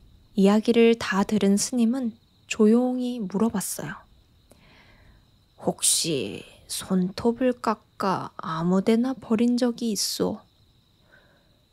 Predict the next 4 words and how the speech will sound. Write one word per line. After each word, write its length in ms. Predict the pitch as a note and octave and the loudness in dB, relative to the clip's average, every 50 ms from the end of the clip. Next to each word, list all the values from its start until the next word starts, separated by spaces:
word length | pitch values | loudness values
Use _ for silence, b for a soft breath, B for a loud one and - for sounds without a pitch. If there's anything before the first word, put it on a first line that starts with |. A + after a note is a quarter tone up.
| _ _ _ | _ _ _
도령은 560 | - - A#3 A3 A3+ G#3 G3+ G#3 G3 G3 G3 - | -4 0 2 4 6 6 6 4 4 2 0 0
깜짝 480 | - E4+ F4 E4+ E4+ - F#4+ F#4 F4 | 0 0 0 0 2 2 2 4 4
놀라 200 | D#4+ C#4+ C4 A#3+ | 4 2 2 0
대답했어요. 760 | A#3 - - - F#3 - - G#3 F#3 - - - - - F#3+ | -2 -2 -4 -6 -6 -4 -4 -4 -4 -4 -6 -8 -10 -12 -14